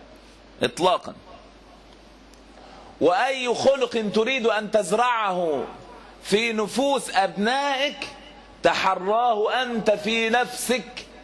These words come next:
أولا. وأي خلق تريد أن تمحوه من أبنائك،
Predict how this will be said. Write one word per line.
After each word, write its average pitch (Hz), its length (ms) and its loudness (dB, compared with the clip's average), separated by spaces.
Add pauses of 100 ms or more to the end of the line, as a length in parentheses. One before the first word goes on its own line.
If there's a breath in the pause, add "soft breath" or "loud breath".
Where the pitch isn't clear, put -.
(640)
أولا. 185 840 2 (2000 loud breath)
وأي 208 300 2
خلق 240 340 2
تريد 202 420 0
أن 190 260 -4
تمحوه 202 600 2
من 196 200 -6
أبنائك، 247 920 -2